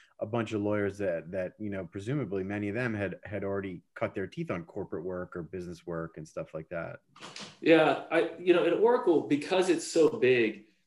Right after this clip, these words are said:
Speaker 2: it's highly process driven and highly regimented. So, you know, and that was actually, you know, that's one of the frustrations why I wanted to go do something else. Oracle, great grounding for what I wanted to do. It was a great, it was a great first in-house job for me and gave me a ton of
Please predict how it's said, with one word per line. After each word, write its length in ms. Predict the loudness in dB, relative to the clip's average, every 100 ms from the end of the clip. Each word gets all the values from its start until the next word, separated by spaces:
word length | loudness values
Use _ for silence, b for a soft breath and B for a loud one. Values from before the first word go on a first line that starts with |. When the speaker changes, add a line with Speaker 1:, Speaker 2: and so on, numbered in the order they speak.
| _ _ _
Speaker 2:
it's 340 | -2 -2 -4 -12
highly 420 | -2 2 6 6
process 580 | 6 0 2 4 2 4
driven 580 | 6 6 6 2 0 -2
and 140 | -4
highly 380 | 0 2 4 4
regimented. 560 | 2 0 -4 -10 -14 -18 _ _ _ 4
So, 500 | 8 10 10 6 2
you 100 | 2
know, 60 | 6
and 120 | 6
that 120 | 8
was 140 | 8
actually, 280 | 6 4 2
you 60 | 2
know, 80 | 2
that's 160 | 2
one 140 | 2 2
of 60 | 0
the 60 |
frustrations 540 | 0 0 4 4 2 0
why 220 | 0 0
I 40 |
wanted 300 | 0 -2 -2
to 180 | -2 -2 -4 2
go 120 | 4
do 160 | 4 0
something 320 | -2 0 0
else. 320 | 0 -8 -4 6
Oracle, 400 | 8 8 4 2
great 500 | -4 4 8 8 6
grounding 480 | 2 2 2 0 -4
for 320 | -4 0 2
what 120 | 2 0
I 40 |
wanted 300 | -2 -2 -6
to 80 | -6
do. 260 | -4 -4 -6 _
It 60 | 2
was 200 | 2 0
a 60 |
great, 540 | -2 2 6 6 4 0 0
it 40 |
was 120 | 2
a 60 | 2
great 260 | 2 0
first 360 | 2 0 0 -2
in-house 380 | -2 -2 -6 -4
job 300 | -2 -2 -4
for 80 | 0
me 300 | 2 2 0
and 220 | -6 -2
gave 180 | 0 0
me 140 | -2
a 60 | -4
ton 420 | -6 -6 -2 0
of 220 | 0 -2